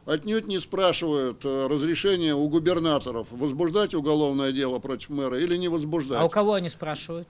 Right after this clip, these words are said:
Speaker 1: Они, э, смотрят, э, так сказать, если есть состав преступления, тяжёлый,
Speaker 2: Вы
Speaker 1: настоящий,
Speaker 2: верите?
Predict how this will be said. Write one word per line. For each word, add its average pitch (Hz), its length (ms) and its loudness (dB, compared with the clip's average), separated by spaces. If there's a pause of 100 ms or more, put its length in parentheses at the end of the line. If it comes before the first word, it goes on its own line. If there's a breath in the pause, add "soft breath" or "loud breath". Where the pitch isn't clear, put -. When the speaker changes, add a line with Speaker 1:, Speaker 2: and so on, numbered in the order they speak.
(140)
Speaker 1:
Они, 190 320 0
э, 156 1200 2
смотрят, 160 540 -4
э, 135 480 -2
так 104 80 -18
сказать, 135 300 -4
если 151 320 0
есть 151 240 2
состав 147 380 -4
преступления, 156 720 -2
тяжёлый, 175 680 2
Speaker 2:
Вы 143 60 -2
Speaker 1:
настоящий, 160 680 4
Speaker 2:
верите? 151 180 -2